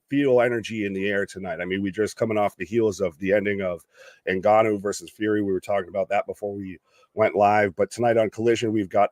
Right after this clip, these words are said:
arguably, I would say, the biggest,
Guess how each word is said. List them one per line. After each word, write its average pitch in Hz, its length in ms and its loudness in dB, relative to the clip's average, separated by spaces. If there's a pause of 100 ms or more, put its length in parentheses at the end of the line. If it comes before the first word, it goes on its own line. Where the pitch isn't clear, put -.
arguably, 123 520 4
I 107 140 2
would 113 120 0
say, 107 380 -4 (260)
the 95 100 -10 (100)
biggest, 101 580 -4